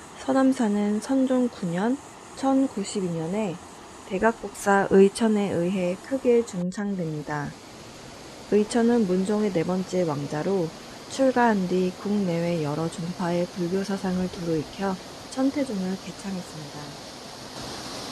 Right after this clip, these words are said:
임진왜란 이후 거의 폐사로 방치된 것을 천육백육십 년 현종이 중창하였고 영조 때 화재 예방을 위해 산 이름을 청량산으로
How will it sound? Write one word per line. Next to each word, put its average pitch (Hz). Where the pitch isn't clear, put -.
임진왜란 208
이후 180
거의 185
폐사로 277
방치된 196
것을 180
천육백육십 208
년 175
현종이 202
중창하였고 185
영조 196
때 214
화재 254
예방을 196
위해 175
산 240
이름을 180
청량산으로 247